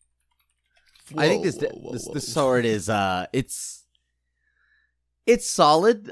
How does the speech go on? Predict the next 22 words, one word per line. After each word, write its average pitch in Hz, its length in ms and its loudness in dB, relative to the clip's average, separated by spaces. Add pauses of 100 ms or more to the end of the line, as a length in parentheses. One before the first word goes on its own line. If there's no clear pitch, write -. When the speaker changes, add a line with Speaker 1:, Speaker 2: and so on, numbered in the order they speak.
(100)
Speaker 1:
I 185 80 2
think 190 180 -4
it's 156 140 -6
better 151 400 4
than 160 200 4
a 143 80 4
few 151 220 0
of 143 60 2
the 131 120 2
others. 131 560 -2 (100)
Uh, 135 300 0
but, 139 280 0
like, - 540 -6 (180)
it, 170 120 -10 (680)
w-, - 300 -18
in 202 120 0
this - 160 -2
standard, 175 400 -4
I 147 80 -2
think 180 200 -8
the - 80 -8
colors, 151 640 -8